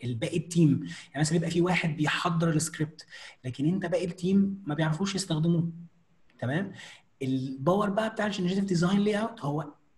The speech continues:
إن أنت، هو في الآخر بوتونز، هو نفس الأوامر بتاعة الوول، بتاعة الويندو، فبعد ما بتدرب التيم عليها،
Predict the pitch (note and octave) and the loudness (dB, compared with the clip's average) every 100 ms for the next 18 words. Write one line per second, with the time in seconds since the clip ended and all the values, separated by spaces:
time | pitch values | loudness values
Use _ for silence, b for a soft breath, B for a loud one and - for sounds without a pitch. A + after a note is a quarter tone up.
0 | - - D3 E3+ G3 G3 G3+ F#3 G3 G3 | -20 -2 2 4 4 2 2 2 2 2
1 | - G3 C#3 B2 B2 C3 C#3+ - C#3 F#3+ | 2 -2 0 -2 -2 -4 -4 -2 2 2
2 | - E3 D3+ F3 G3 D#3+ E3+ E3+ C#3 C3+ | 2 0 0 2 2 0 0 0 -2 2
3 | E3 F3+ E3 D#3+ D#3+ D3 D#3 C#3 G2+ - | 2 2 0 -2 -2 2 4 4 -2 -16
4 | B B _ - - C3+ F3+ G3+ F3+ D3 | B B _ -16 -10 -2 0 0 -2 0
5 | F3 F#3+ F#3 D3 - E3+ F#3 C#3+ D#3 E3 | 0 2 0 0 -2 -2 2 2 2 0